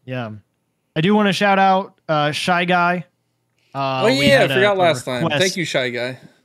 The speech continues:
Speaker 1: Yeah, thank you, Shy Guy, for, uh, listening. We know that you were taking a break on, on all the socials, but we had a request to, uh, shout you out.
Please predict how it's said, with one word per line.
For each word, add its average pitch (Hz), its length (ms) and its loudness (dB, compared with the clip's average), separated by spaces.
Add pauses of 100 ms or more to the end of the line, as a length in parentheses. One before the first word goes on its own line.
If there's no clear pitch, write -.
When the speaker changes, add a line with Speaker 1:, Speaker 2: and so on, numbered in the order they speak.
(520)
Speaker 1:
Yeah, 143 200 -4
thank 156 280 -6
you, 147 80 -8
Shy 139 280 -6
Guy, 139 340 -6 (340)
for, 120 300 -10
uh, 117 180 -10
listening. 151 680 -6
We 139 100 -10
know 120 160 -8
that 120 100 -8
you 120 120 -8
were 117 100 -10
taking 135 260 -8
a 123 40 -10
break 139 380 -6
on, 139 440 -10
on 113 280 -14
all 117 160 -10
the 120 80 -14
socials, 143 500 -8
but 120 120 -8
we 120 120 -2
had 151 120 -2
a 147 40 -4
request 147 640 -4 (300)
to, 131 260 -8
uh, 120 300 -6 (300)
shout 143 260 -2
you 127 140 -4
out. 113 260 -4